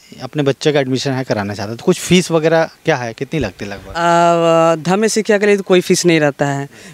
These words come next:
Speaker 2: बीए के लिए सिर्फ हम लेते हैं चार्जेस, एडमिशन जो चार्जेस उसकी लगती है। अगर बच्चे हमारे अलुमनाई होते हैं तो उनके लिए फ्री and कॉस्ट रहता है। अगर बच्चे just ग्रेजुएशन करने आते हैं और वहाँ के धम्म शिक्षा कोर्स नहीं किए होते हैं, तो उनकी बस हम पेम-, फीस लेते हैं,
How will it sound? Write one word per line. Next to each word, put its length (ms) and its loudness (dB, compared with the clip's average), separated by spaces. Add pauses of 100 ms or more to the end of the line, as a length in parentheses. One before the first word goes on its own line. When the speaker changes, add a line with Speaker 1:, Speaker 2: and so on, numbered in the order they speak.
Speaker 2:
बीए 320 4
के 140 0
लिए 340 4
सिर्फ 280 0
हम 280 2
लेते 340 0
हैं 120 2
चार्जेस, 420 -2
एडमिशन 500 -2
जो 80 -2
चार्जेस 420 -4
उसकी 240 -8
लगती 360 -4
है। 140 -6 (340)
अगर 260 0
बच्चे 600 2
हमारे 360 0
अलुमनाई 420 0
होते 280 -4
हैं 100 -4
तो 120 -10
उनके 180 -6
लिए 120 -2
फ्री 420 -2
and 120 -2
कॉस्ट 320 -4
रहता 220 -8
है। 100 -10 (260)
अगर 140 2
बच्चे 300 -2
just 240 0
ग्रेजुएशन 420 -2
करने 320 -2
आते 260 -4
हैं 220 -8 (180)
और 200 -2
वहाँ 320 -6
के 120 -10
धम्म 200 -6
शिक्षा 220 -8
कोर्स 240 -10
नहीं 140 -4
किए 160 -6
होते 240 -10
हैं, 60 -12
तो 380 -12
उनकी 200 -2
बस 200 0
हम 120 0 (100)
पेम-, 360 -2
फीस 200 -4
लेते 280 -4
हैं, 140 -6